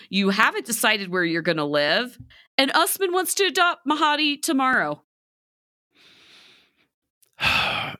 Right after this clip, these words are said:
Speaker 2: Mm.
Speaker 1: They mention at one point, too, they're like, "We have to ask,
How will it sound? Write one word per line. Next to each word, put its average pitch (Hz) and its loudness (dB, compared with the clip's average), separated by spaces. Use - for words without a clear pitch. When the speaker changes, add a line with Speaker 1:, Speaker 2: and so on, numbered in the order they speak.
Speaker 2:
Mm. 95 -4
Speaker 1:
They 392 4
mention 349 0
at 262 -2
one 226 0
point, 196 -2
too, 185 -2
they're 175 0
like, 185 -2
"We 254 -2
have 294 -2
to - -6
ask, 196 -2